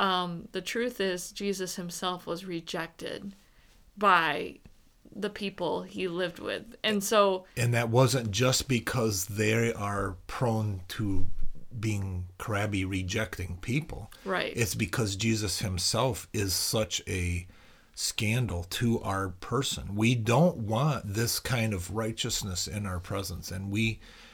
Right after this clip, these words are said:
Speaker 2: you know, Jesus himself says, "Do not think that I've come to bring peace. I've bring, I'm bringing a sword here.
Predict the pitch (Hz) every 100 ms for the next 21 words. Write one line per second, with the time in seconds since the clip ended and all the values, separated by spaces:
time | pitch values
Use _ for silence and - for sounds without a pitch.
0 | - - 104 90 120 123 113 - 101 -
1 | 120 - 113 92 92 123 165 170 - 147
2 | 151 120 104 95 - 113 113 107 110 104
3 | 92 - 170 135 - - 113 131 131 -
4 | 123 151 180 160 110 - - 139 147 101
5 | - 90 -